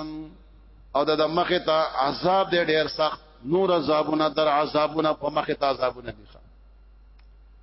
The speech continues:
الله دوی خو څه نیکیانې هم کړې وي، کنه څه خیر خیراتونه، حجونه، عمرې هم کړې وي. الله دنیا کې خو چا سره څه ټرسټونه یې جوړ کړي وو، فلاحي کارونه یې خو ډېر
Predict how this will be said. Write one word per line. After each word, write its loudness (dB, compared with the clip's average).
الله 2
دوی 0
خو 0
څه -4
نیکیانې 2
هم 0
کړې 2
وي، 2
کنه 0
څه -2
خیر 0
خیراتونه، 0
حجونه، -2
عمرې 0
هم -4
کړې 0
وي. 2
الله 2
دنیا -2
کې -10
خو -12
چا 0
سره 0
څه 0
ټرسټونه 0
یې 2
جوړ 2
کړي 2
وو، -12
فلاحي 2
کارونه 2
یې 0
خو 2
ډېر 2